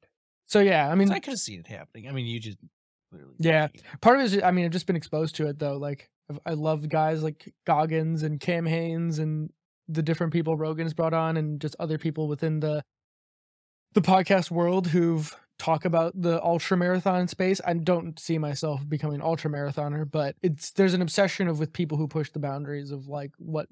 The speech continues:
Speaker 1: people, like, what average people think is humanly possible.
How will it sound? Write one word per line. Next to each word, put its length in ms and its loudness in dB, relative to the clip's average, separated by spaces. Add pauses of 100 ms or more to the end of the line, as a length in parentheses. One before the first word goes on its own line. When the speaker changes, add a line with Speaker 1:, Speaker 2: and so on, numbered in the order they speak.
Speaker 1:
people, 440 -4 (100)
like, 140 -4
what 240 -4
average 400 2
people 240 0
think 200 -2
is 120 -2
humanly 260 0
possible. 540 0